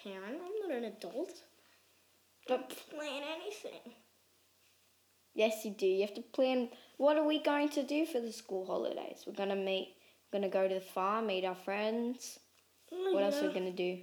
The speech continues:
Speaker 1: Doing some
Speaker 2: Gonna have
Speaker 1: stuff.
Speaker 2: play dates with our friends. What else are we gonna do?
Speaker 1: Uh, I don't know.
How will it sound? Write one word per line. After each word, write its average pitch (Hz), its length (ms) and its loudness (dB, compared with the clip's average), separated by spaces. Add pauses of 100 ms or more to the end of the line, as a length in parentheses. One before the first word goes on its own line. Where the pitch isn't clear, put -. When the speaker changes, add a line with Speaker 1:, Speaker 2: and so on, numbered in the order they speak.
Speaker 1:
Doing 277 240 -8
some - 140 -10
Speaker 2:
Gonna 202 140 4
have 202 80 4
Speaker 1:
stuff. 190 140 -12
Speaker 2:
play 202 280 6
dates 214 340 4
with 208 160 2
our 214 140 4
friends. 208 840 0 (1300)
What 208 80 8
else 214 200 4
are 202 40 -2
we 190 100 6
gonna 170 240 0
do? - 160 -12 (1800)
Speaker 1:
Uh, 269 40 -6
I 320 920 0
don't 311 160 0
know. 262 160 -2